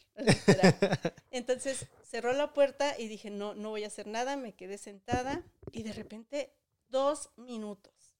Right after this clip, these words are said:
Speaker 1: dos minutos después llega, tocan y yo, "¿Quién?".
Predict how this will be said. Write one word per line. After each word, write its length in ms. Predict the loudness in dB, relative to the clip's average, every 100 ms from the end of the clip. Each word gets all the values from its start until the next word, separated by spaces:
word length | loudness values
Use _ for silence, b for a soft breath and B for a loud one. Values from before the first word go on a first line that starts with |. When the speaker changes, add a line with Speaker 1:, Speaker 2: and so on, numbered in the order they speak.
| _
Speaker 1:
dos 520 | _ -4 2 2 2 -2
minutos 600 | -6 -6 -6 -6 -6 -6
después 400 | -8 -8 -6 -4
llega, 340 | -2 -2 0
tocan 480 | 0 2 2 2 0 0 _ _ _ _ _ -14
y 160 | -8
yo, 200 | -4 -4
"¿Quién?". 400 | -4 0 2 0